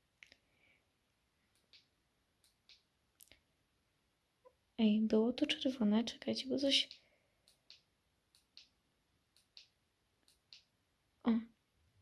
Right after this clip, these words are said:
tu świeci nam na czerwono, też z boku, ale myślałam, że to będzie słabsze to światło, ale wam powiem, że nawet gitarka jest, bo jestem, o,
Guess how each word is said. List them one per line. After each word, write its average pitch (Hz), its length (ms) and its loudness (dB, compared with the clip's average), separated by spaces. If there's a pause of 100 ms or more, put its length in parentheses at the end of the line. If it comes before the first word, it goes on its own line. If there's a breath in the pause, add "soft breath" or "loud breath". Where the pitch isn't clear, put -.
(120)
tu - 160 -14
świeci 226 480 0
nam 220 260 4
na 220 120 0
czerwono, 233 640 2 (1200 soft breath)
też 233 260 -2
z 226 180 -2
boku, 240 500 -4 (600 loud breath)
ale 240 160 4
myślałam, 262 560 4
że 285 100 -2
to 285 120 -2
będzie 294 340 2
słabsze - 840 -4 (420 soft breath)
to - 120 -16
światło, 247 460 0
ale 311 320 8
wam 262 320 6
powiem, 262 420 -2
że 294 120 0
nawet 311 420 0
gitarka 214 520 -4
jest, - 520 -2 (800 soft breath)
bo 240 200 0
jestem, 247 640 2 (140)
o, 214 60 0